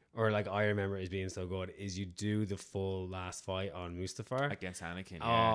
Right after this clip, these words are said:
Speaker 1: Oh man, the visuals of it are insane. And, like, I, I went back and I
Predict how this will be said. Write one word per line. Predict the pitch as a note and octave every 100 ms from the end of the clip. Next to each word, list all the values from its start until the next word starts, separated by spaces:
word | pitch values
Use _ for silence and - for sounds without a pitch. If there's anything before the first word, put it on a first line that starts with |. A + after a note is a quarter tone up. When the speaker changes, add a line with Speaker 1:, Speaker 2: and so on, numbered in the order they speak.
| G#2+
Speaker 1:
Oh | G2
man, | A2 A2 G#2+ G#2+ G#2
the | G#2
visuals | F#2+ A2+ G#2+ A2+ G#2
of | G#2+ F#2+
it | G2+ -
are | G2 G2
insane. | G2+ G#2+ A#2+ A2+
And, | G#2+
like, | A2+ A#2
I, | B2 C#3 C#3 - - -
I | - B2+ C#3+
went | D3+ C#3+ -
back | A#2+ G#2+ -
and | G2+
I | G#2